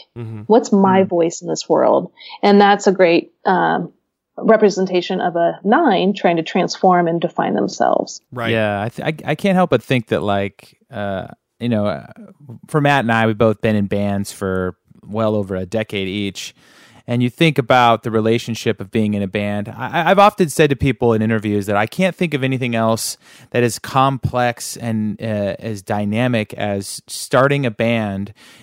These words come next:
Speaker 3: being with four to five guys, you know, or girls, um, and twenty-four seven, year after year,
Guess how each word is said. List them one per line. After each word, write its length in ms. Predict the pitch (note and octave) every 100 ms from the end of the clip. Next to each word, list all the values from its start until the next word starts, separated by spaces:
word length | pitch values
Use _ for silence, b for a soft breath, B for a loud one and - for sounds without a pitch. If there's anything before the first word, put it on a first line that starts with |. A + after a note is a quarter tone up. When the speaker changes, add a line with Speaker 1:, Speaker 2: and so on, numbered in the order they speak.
| b G#2
Speaker 3:
being 340 | B2 C3 C#3
with 120 | A#2+
four 300 | - - B2+
to 60 | A#2
five 340 | - A2+ G#2+
guys, 640 | G2+ G#2 G#2 G#2 G2+ G2+ - b b b b
you 120 | B2
know, 420 | A2 G#2 G2 F2+ - _
or 220 | - D#3
girls, 540 | C3 A#2 A#2 C3 - D3+
um, 640 | E3 D3+ C#3 C3 C3 - _ _ -
and 380 | E3+ D3+ D3 A#2+
twenty-four 500 | - G3 G#3 F#3 F3
seven, 640 | - D#3 C3+ C3 B2+ B2 _ _ -
year 280 | C3+ D#3 D3+
after 280 | C#3 - A#2+
year, 600 | A2+ C3+ B2 A2 G#2+